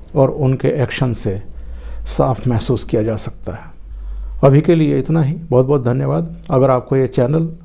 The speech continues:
और इसके कंटेंट पसंद आ रहे हैं तो लाइक करें, कमेंट करें, वीडियो को शेयर भी करें और अभी तक अगर आपने ये चैनल सब्सक्राइब नहीं किया है तो सब्सक्राइब भी कर लें और साथ में लगे बेल आइकन को दबा दें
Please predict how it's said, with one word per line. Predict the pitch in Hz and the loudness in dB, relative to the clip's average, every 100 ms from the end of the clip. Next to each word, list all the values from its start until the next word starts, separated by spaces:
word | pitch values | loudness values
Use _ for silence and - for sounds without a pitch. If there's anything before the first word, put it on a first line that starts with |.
| - | 0
और | 131 | 2
इसके | 131 139 | 4 2
कंटेंट | 135 127 135 139 | 2 2 2 0
पसंद | - 120 139 127 | 0 0 2 2
आ | |
रहे | 123 117 123 | 2 2 0
हैं | 127 139 | -2 0
तो | 127 | 0
लाइक | 113 135 139 | 0 0 -2
करें, | 135 | -4
कमेंट | - 117 123 127 | 0 0 0 0
करें, | 127 123 156 - - - - - - | -2 -2 -4 -8 -18 -18 -20 -8 4
वीडियो | 139 156 165 | 6 6 4
को | 160 | 2
शेयर | - 147 156 | 4 4 4
भी | 160 | 0
करें | 131 165 165 - - - - - - - | 0 -2 -6 -14 -20 -20 -20 -20 -4 2
और | 143 | 2
अभी | 160 131 143 | 4 4 4
तक | 165 170 | 4 2
अगर | 156 139 127 | 2 2 2
आपने | 123 139 131 | 0 0 0
ये | 127 | 2
चैनल | 131 123 123 | 0 0 0
सब्सक्राइब | - 120 - 123 117 | -2 -2 0 2 2
नहीं | 107 120 143 | 2 0 0
किया | 135 131 | 0 0
है | 160 | 2
तो | 170 | 0
सब्सक्राइब | - 131 - 135 143 | 0 -2 0 0 2
भी | 135 | 0
कर | 127 113 | 0 0
लें | 131 180 - - - - - - | -2 -4 -6 -8 -8 -10 -8 2
और | 143 | 2
साथ | - 143 151 - | 4 2 2 2
में | 143 | 2
लगे | 135 135 | 2 2
बेल | 120 135 139 | 2 0 0
आइकन | 120 123 127 131 | 0 2 2 0
को | 120 | 0
दबा | 113 117 123 | 0 2 2
दें | 107 | 0